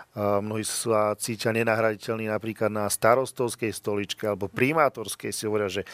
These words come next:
kto iný, keď nie ja. Hej. A, ale poďme mi viac možno ešte tak do takých našich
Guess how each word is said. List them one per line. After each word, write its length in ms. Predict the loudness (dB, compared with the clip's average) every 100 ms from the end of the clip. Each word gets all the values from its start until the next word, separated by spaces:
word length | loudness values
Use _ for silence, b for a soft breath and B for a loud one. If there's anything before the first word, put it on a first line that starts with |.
| B B
kto 320 | -2 4 4
iný, 240 | 4 -2 -4
keď 180 | -6 -4
nie 120 | 0 2
ja. 240 | 2 -2 _ _ -18 -10
Hej. 240 | -6 -6 -8 B B B B B B 0
A, 100 | 2 4 4 2 2 0 -2 -10 -12 4
ale 480 | 6 6 4 -8 -18 _ _
poďme 320 | 6 6 4
mi 160 | 2 0 -4
viac 400 | 2 6 6 4
možno 320 | -4 -2 -2
ešte 240 | -2 -6
tak 320 | 2 2 2 -4
do 320 | -4 -2 0
takých 400 | 0 0 -6 -4
našich 440 | -2 -2 -4 -6